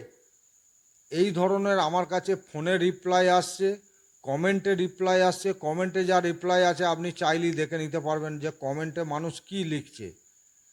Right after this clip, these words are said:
কমেন্ট আপনি দেখে নিতেই পারেন। ফোনে আমার কাছে চাষিরা হাউ হাউ করে কাঁদছে যে আমি চাষির কথা তুলে ধরি বলে আমাকে একটু, মানুষ কেউ যখন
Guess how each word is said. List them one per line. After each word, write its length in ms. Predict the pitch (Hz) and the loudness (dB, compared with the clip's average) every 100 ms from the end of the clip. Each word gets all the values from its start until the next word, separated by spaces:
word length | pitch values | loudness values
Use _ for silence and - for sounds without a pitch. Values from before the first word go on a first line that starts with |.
| _ _ _ _ - | _ _ _ _ -10
কমেন্ট 340 | 156 180 190 185 | -6 -2 0 0
আপনি 220 | 185 190 | 0 0
দেখে 300 | 156 170 190 | -2 -2 -2
নিতেই 340 | 170 170 214 | -2 -2 -4
পারেন। 300 | 170 131 101 - _ _ _ _ _ _ _ - | -2 -4 -6 -12 _ _ _ _ _ _ _ -6
ফোনে 200 | 175 208 | -2 2
আমার 260 | 196 202 | 2 2
কাছে 240 | 185 190 190 | 2 0 0
চাষিরা 440 | 190 165 196 185 | 0 0 2 2
হাউ 240 | 165 156 160 | 4 4 4
হাউ 140 | 175 | 4
করে 240 | 170 175 175 | 2 0 -2
কাঁদছে 460 | 151 156 160 139 117 110 _ _ _ _ _ _ _ | -2 -4 -4 -8 -10 -12 _ _ _ _ _ _ _
যে 140 | 120 160 | -6 -2
আমি 220 | 156 175 | -2 -4
চাষির 420 | - 151 147 180 | -2 -2 -2 -4
কথা 280 | 165 160 185 | -4 -4 -2
তুলে 280 | 175 160 175 175 | -4 -2 0 0
ধরি 300 | 143 165 180 | 0 -2 0
বলে 240 | 196 220 | 2 4
আমাকে 360 | 196 175 165 180 | 2 2 0 -2
একটু, 280 | 170 - 202 196 - _ _ _ _ _ _ _ - | -4 -4 -4 -4 -8 _ _ _ _ _ _ _ -8
মানুষ 360 | 147 185 208 190 - _ _ _ _ _ _ _ | -2 0 0 -4 -10 _ _ _ _ _ _ _
কেউ 140 | 170 185 | -2 2
যখন 320 | 185 175 196 | 2 2 0